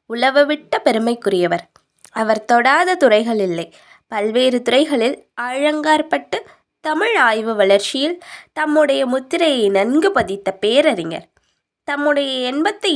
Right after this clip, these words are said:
ஏழாவது அகவையிலும் ஓயாது உழைத்து, தமிழ் அன்னைக்கு பல்வேறு நூல்களை காணிக்கையாக்கியுள்ளார். அவருடைய படைப்பு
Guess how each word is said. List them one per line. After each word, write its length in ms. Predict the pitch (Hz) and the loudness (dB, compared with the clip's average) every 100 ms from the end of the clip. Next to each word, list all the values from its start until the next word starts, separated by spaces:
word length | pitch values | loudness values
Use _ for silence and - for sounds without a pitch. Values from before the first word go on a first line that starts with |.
| 220 | 2
ஏழாவது 480 | 208 247 254 240 | 2 2 0 2
அகவையிலும் 580 | 220 208 214 220 240 294 311 _ _ | 0 0 -2 -2 -2 -2 -4 _ _
ஓயாது 560 | 190 220 247 285 381 339 | -6 -4 0 0 0 0
உழைத்து, 460 | 214 214 220 - 349 - _ | 2 0 -2 -6 -8 -12 _
தமிழ் 340 | - 302 381 415 | -8 -2 0 0
அன்னைக்கு 480 | 302 247 208 - 220 | 0 0 -2 -4 0
பல்வேறு 500 | 214 208 226 330 359 | 0 2 2 2 4
நூல்களை 500 | 254 247 233 220 208 | 2 0 0 0 0
காணிக்கையாக்கியுள்ளார். 1080 | 214 220 254 240 196 180 190 175 170 175 185 _ - - - | -2 -2 -4 -2 -2 -2 -6 -6 -4 -4 -6 _ -20 -20 -8
அவருடைய 460 | - 208 220 214 226 | -4 -2 0 0 -2
படைப்பு 440 | 226 247 320 - | -2 0 0 -2